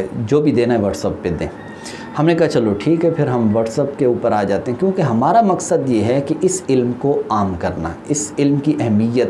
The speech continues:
کو لوگوں کے ذہنوں کے اندر اجاگر کرنا۔ تو اس لیے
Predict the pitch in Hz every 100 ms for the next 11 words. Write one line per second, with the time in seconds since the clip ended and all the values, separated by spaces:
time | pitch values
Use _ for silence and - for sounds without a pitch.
0 | - 110 101 104 110 120 107 98 92 107
1 | 107 - 95 95 113 - 101 92 90 98
2 | - 87 87 78 - - - - - -
3 | - - 135 143 202 165 131 123 147